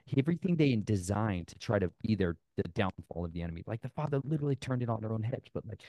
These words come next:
this is what's happening right now. We are, we are still able to get the witness out. Like it says in second, this is in, uh, Second Corinthians chapter four. He says, "Therefore, having this service, even as we received compassion, we do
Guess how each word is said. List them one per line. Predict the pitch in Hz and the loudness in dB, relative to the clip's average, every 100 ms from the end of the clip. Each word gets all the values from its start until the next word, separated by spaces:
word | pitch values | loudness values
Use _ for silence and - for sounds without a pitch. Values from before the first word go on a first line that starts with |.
| - _ | -20 _
this | - - | -4 0
is | 139 | 0
what's | 139 135 | 0 0
happening | 131 127 131 120 | -2 0 0 2
right | 127 | 0
now. | 127 123 95 | 0 -2 -2
We | 110 139 | 2 4
are, | 135 117 - | 4 2 0
we | 127 | 0
are | 107 | 0
still | - - 143 139 | -4 0 0 2
able | 123 107 92 | 0 -2 -4
to | - | -6
get | 92 110 | -4 -2
the | 101 | -2
witness | 90 104 95 92 - | -2 -2 -2 -8 -8
out. | 92 65 | -8 -6
Like | 87 - - - - | -6 -8 -16 -8 -4
it | |
says | 110 123 110 | 2 4 4
in | |
second, | 107 127 113 - | 2 0 0 -2
this | 131 120 | 0 0
is | 107 95 | 0 0
in, | 87 | -2
uh, | 82 78 - | -4 -6 -6
Second | - 117 98 | -2 0 0
Corinthians | - 98 90 82 - | -2 -2 -2 -4 -2
chapter | 95 - 85 | -4 -4 -6
four. | 87 82 - _ _ _ _ _ _ _ | -6 -6 -10 _ _ _ _ _ _ _
He | 120 | -2
says, | - 107 | 2 2
"Therefore, | 90 123 - 101 | 2 0 2 -2
having | 82 104 123 139 | 0 0 0 0
this | 123 - | 0 0
service, | 131 120 90 78 - _ _ _ - | 0 2 0 -6 -12 _ _ _ 0
even | 139 170 185 | 2 4 4
as | 175 | 4
we | 151 156 | 2 2
received | 131 98 - 123 139 - | 2 0 0 0 0 -4
compassion, | 107 107 104 98 82 | -4 -2 -2 -2 -4
we | 85 90 - | -4 -6 -4
do | 113 131 | 0 2